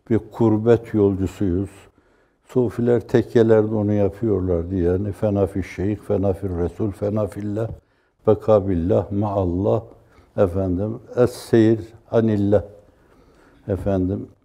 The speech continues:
gideceksin sürekli nüzullar, ur-, uruşlar birbirini takip edecek. Gidecek, dolacaksın, doyacaksın. Lebriz olacaksın, taşacak her şey Allah'ın izniyle. Diyeceksin ki, "Ben başkalar-,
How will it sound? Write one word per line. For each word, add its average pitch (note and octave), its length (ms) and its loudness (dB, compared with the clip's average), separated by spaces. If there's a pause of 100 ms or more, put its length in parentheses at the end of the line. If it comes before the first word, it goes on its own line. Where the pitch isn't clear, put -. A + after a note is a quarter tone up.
(160)
gideceksin A2+ 720 2 (200)
sürekli A#2+ 600 2
nüzullar, A2+ 580 2 (260)
ur-, B2 240 -2 (260)
uruşlar A#2 640 2
birbirini G#2+ 420 0
takip A2 420 2
edecek. F#2+ 560 -2 (540)
Gidecek, A2+ 640 2
dolacaksın, G#2 800 2
doyacaksın. G2+ 800 2 (540)
Lebriz A2+ 880 6
olacaksın, G2+ 760 2
taşacak G#2 680 2
her G2 140 4
şey G#2 200 -4
Allah'ın G2 380 0
izniyle. F#2+ 460 -2 (640)
Diyeceksin G#2+ 560 2
ki, A#2 300 -2
"Ben A2 240 0
başkalar-, G#2 480 0